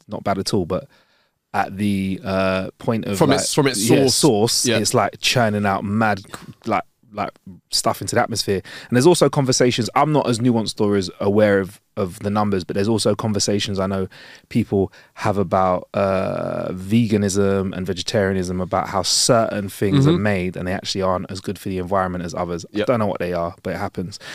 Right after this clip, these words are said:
Speaker 1: But it does say on the eco caps that they're combustible technology, and it's, it seems like they're making, uh, a real effort to make sure that we, uh, you know,
Speaker 2: And, and, and,
Speaker 1: s-, sip
Speaker 2: and the whole,
Speaker 1: coffee.
Speaker 2: and the whole machine
Speaker 1: Yeah.
Speaker 2: itself is also e-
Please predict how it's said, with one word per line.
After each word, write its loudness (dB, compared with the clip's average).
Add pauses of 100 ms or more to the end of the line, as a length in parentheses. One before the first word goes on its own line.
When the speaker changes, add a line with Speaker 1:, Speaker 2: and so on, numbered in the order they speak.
(100)
Speaker 1:
But 4
it 0
does 4
say 4
on 4
the 2
eco 4 (220)
caps -4
that 0
they're 0
combustible -2
technology, -2
and -4 (360)
it's, -2 (180)
it -2
seems 4
like 4
they're 0
making, -2 (600)
uh, 2 (140)
a 2
real 4
effort -4
to -6
make -6
sure -2
that -4
we, -4
uh, -4 (380)
you -2
know, -4 (200)
Speaker 2:
And, 2
and, 4
and, 4
Speaker 1:
s-, 2
sip 0
Speaker 2:
and 6
the 6
whole, 4
Speaker 1:
coffee. 0
Speaker 2:
and 6
the 4
whole 4
machine 4
Speaker 1:
Yeah. 4
Speaker 2:
itself 2
is 0
also 4
e- -2